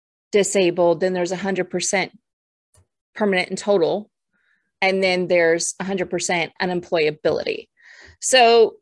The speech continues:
this is what I'm talking about, and it ranges. There's twenty percent, there's fifty percent. Okay, so there's different levels, different tiers. But in Florida, hundred percent, no property tax, and waives tuition fees for disabled veterans.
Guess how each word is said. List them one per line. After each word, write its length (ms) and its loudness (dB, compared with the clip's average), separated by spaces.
this 340 0
is 160 0
what 100 0
I'm 120 0
talking 340 -2
about, 220 2
and 80 2
it 140 -2
ranges. 540 0
There's 280 0
twenty 240 0
percent, 580 -2
there's 160 -4
fifty 300 -2
percent. 500 -4
Okay, 360 0
so 260 2
there's 240 2
different 480 0
levels, 840 0
different 420 0
tiers. 500 -2
But 240 4
in 140 2
Florida, 640 2
hundred 280 0
percent, 560 2
no 200 4
property 420 0
tax, 560 -2
and 220 0
waives 300 2
tuition 560 0
fees 420 -2
for 240 0
disabled 580 -2
veterans. 520 -4